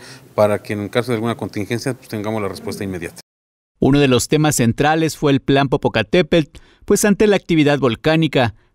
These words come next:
Speaker 2: Tlaxcala comparte riesgos al igual que Puebla, Morelos, la Ciudad de México y Estado de México. En este sentido, enfatizó de manera permanente se capacita al personal operativo de las comunas más cercanas al coloso,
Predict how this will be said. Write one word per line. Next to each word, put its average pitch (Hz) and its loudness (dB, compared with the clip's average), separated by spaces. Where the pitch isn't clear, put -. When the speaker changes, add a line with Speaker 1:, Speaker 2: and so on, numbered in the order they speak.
Speaker 2:
Tlaxcala 143 0
comparte 139 -2
riesgos 135 0
al 113 0
igual 131 2
que 113 0
Puebla, 151 2
Morelos, 143 2
la 120 2
Ciudad 135 2
de 123 2
México 151 0
y 123 2
Estado 131 0
de 113 0
México. 113 -2
En 123 2
este 135 2
sentido, 170 2
enfatizó 117 0
de 143 2
manera 139 2
permanente 139 0
se - 0
capacita 127 0
al 156 2
personal 135 2
operativo 143 2
de 151 4
las 120 0
comunas 147 2
más 190 2
cercanas 165 0
al 123 -2
coloso, 135 2